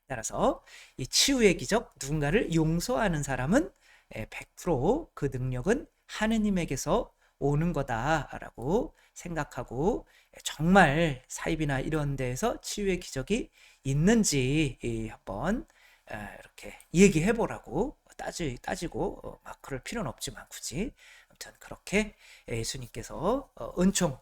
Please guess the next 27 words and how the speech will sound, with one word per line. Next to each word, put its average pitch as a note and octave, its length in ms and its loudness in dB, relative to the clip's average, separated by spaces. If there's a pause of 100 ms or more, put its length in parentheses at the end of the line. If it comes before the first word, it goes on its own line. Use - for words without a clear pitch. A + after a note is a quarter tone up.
(140)
보이지 E3 280 6
않는 C3+ 240 2
은총을 C#3+ 300 -4
주시는데 E3 540 0 (320)
그 C#3+ 160 -6
보이는 G3 440 6
어떤, C#3+ 520 -2 (160)
에, - 120 -14
형태를, G3+ 680 -2 (380)
에, G2+ 200 -12
사람의, E3+ 920 -2 (120)
에, A2+ 200 -12
병을 G#3+ 320 6
고치는 C3+ 420 -4
것으로, A#3+ 440 -4 (300)
에, - 40 -20
이렇게 - 260 -20
보여주셨다는 B2 800 -6
거 F#3+ 420 -4 (160)
또 - 100 -20
다시 - 220 -16
한번 - 200 -20
생각해봤으면 - 560 -12
좋겠습니다. - 760 -4 (300)
성부와 F3+ 560 6
성자와 D3 520 -2
성령의 D#3+ 560 -2